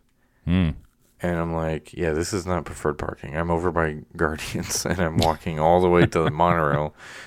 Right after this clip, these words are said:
Speaker 2: track to
Speaker 1: It's like, I paid
Speaker 2: go
Speaker 1: twenty-five
Speaker 2: through."
Speaker 1: bucks for this. <laughs>
Speaker 2: Exactly. Like, I could have paid nothing and walked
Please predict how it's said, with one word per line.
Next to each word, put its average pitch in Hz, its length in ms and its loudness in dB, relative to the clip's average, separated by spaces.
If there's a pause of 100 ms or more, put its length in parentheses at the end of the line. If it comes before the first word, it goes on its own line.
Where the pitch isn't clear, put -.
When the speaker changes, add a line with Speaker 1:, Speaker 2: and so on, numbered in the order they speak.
(120)
Speaker 2:
track 73 420 -6
to 73 320 -4
Speaker 1:
It's 73 80 -2
like, 87 120 0
I 90 80 4
paid 101 200 4
Speaker 2:
go - 100 -2
Speaker 1:
twenty-five 101 360 4
Speaker 2:
through." 80 40 -6
Speaker 1:
bucks 92 200 2
for - 140 -2
this. 101 260 0 (120)
<laughs> - 100 -6
Speaker 2:
Exactly. 82 600 -4 (120)
Like, 78 220 -8 (340)
I 95 80 -8
could 107 140 0
have 87 80 0
paid 87 260 -4
nothing 87 680 -4 (640)
and 85 600 -6 (340)
walked 87 400 -4